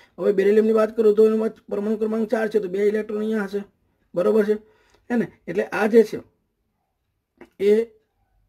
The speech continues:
full ભરાયેલી છે, ટુ એસ ટુ. હવે બોરોનની વાત કરું આ બાજુ, તો અહીં ગાડી આ એનું કેન્દ્ર, આ એન બરાબર વન, આ એન બરાબર ટુ, તો અહીંયા બે electron છે અને આમાં ત્રણ electron છે,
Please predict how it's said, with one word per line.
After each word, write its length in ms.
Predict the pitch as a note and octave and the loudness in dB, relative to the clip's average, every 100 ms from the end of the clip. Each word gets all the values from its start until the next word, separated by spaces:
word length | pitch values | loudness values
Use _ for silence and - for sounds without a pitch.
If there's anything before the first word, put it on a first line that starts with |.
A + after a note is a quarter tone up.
| _ _ | _ _
full 160 | G#3+ A3+ | -2 0
ભરાયેલી 340 | G#3+ G#3+ A3 | 0 2 2
છે, 80 | G#3 | 0
ટુ 180 | G#3 G3+ | -2 0
એસ 200 | G#3 - _ _ _ - | 0 -2 _ _ _ -8
ટુ. 160 | G3+ G#3 _ _ _ _ | -8 -8 _ _ _ _
હવે 180 | F3+ G#3 | -2 0
બોરોનની 400 | G#3 G#3 A#3 A#3+ | 4 4 4 2
વાત 240 | A3+ A3 | 0 -2
કરું 200 | G#3+ G3+ | -4 -4
આ 20 | F#3 | -4
બાજુ, 240 | F#3 F3 | -6 -8
તો 80 | G3 | -8
અહીં 120 | F#3+ | -8
ગાડી 320 | G3 G3+ A3 - | -4 -4 -4 -6
આ 120 | F#3 | -8
એનું 200 | G3+ G3+ | -6 -8
કેન્દ્ર, 380 | G#3 G3+ G#3+ A3+ - | -8 -6 -6 -6 -8
આ 200 | F3 E3+ | -8 -6
એન 140 | F3+ F3+ | -4 -4
બરાબર 280 | F#3 F3+ | -6 -4
વન, 280 | F#3 F#3+ G#3+ A3 - | -4 -2 -4 -4 -10
આ 40 | |
એન 200 | F#3 F#3 | -8 -4
બરાબર 300 | E3+ E3 E3 | -4 -4 -8
ટુ, 160 | C#3 C3+ | -8 -12
તો 100 | E3+ | -10
અહીંયા 220 | F3+ F#3+ | -8 -6
બે 160 | G3 G3+ | -4 -2
electron 400 | G3+ F#3 G3 F3 | -4 -6 -8 -8
છે 80 | F#3 _ _ - | -12 _ _ -12
અને 100 | D#3 | -8
આમાં 220 | D#3+ F#3 | -4 -4
ત્રણ 220 | F3 F#3 | -6 -6
electron 380 | F#3+ F#3+ F3+ G3 | -6 -6 -6 -6
છે, 140 | E3+ | -8